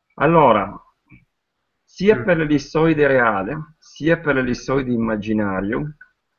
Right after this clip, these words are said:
Speaker 1: eh, il rango di B vale tre. Il rango di B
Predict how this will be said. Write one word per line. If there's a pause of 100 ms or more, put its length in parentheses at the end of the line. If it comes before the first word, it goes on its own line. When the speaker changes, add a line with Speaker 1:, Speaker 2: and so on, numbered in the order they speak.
(1200)
Speaker 1:
eh,
il
rango (120)
di
B (1700)
vale
tre. (3000)
Il
rango
di
B